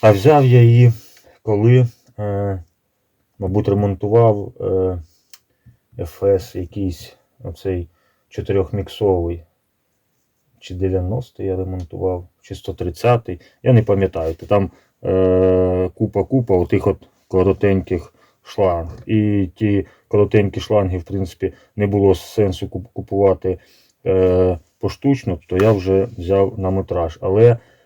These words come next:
я б ще взяв би на метраж, аби у них були, е, оті от ім-, імпульсні.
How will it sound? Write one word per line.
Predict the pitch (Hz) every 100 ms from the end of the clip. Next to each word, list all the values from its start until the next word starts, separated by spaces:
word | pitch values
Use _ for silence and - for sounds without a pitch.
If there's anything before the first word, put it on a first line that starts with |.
| -
я | 98
б | 98
ще | 92 107
взяв | 92 104 101 95
би | 95 95 82 _ _ _ _ _ _ _ _ - -
на | 101 92
метраж, | 95 - 107 101 -
аби | 87
у | 98
них | 95 92 87
були, | 90 92 101 101 - _ _ _ _
е, | 92 90 92 90 87 90
оті | 87 107
от | 98 90
ім-, | - 107 104
імпульсні. | 113 104 92 85 80 - 87